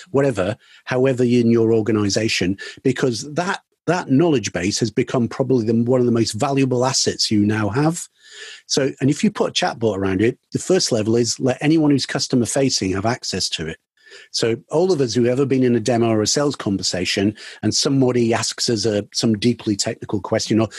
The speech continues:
something you can't answer, now what you could do is you could just chat with your knowledge base and say, "What's the answer there?"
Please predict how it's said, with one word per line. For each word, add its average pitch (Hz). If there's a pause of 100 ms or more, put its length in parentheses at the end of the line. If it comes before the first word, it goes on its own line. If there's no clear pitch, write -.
(100)
something 113
you 101
can't 110
answer, 127 (220)
now 120
what 135
you 120
could 107
do 104
is 107
you 120
could 107
just 113
chat - (460)
with 107
your 117
knowledge 131
base 92
and 107
say, 117
"What's 131
the 127
answer 120
there?" 139